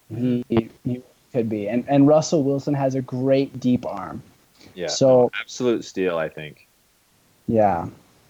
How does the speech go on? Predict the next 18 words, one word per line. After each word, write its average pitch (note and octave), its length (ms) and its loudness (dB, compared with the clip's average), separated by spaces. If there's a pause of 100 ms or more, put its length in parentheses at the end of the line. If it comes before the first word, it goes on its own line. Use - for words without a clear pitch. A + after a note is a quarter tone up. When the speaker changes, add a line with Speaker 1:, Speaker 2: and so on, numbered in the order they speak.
(360)
Speaker 1:
Yeah, G2 240 0
I, C3 300 2 (180)
I C#3 140 4
think E3 280 4
it'll, D3+ 380 2 (260)
it'll C3+ 200 2
work C3 320 0
out, B2+ 360 2
but A#2+ 280 0 (420)
it's, - 480 -8 (320)
it's A#2+ 120 -12
hard C3+ 260 2
to C3 40 -2
say C3 240 2
for B2+ 160 -6
sure. A#2+ 300 0
I - 20 -2
mean, A#2+ 360 0